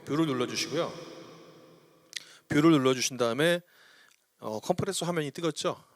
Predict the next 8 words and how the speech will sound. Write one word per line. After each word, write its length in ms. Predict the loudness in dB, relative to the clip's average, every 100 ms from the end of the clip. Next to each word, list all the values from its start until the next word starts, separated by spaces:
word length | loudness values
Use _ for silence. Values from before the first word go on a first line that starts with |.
| _ _ _ _
아, 40 | -18
컴프레서에 880 | -16 -8 -2 0 -2 -4 -4 -2 -4
적용된 400 | -6 -6 -6 -4
화면이 280 | -4 -4 -6
이렇게 320 | -8 -10 -12 _ _ -20 _ _ _ _
보여지게 340 | 0 0 -2
되는데 520 | -6 -8 -6 -6 -6 -10 _ -20 -20 -6
여기서 320 | 0 2 2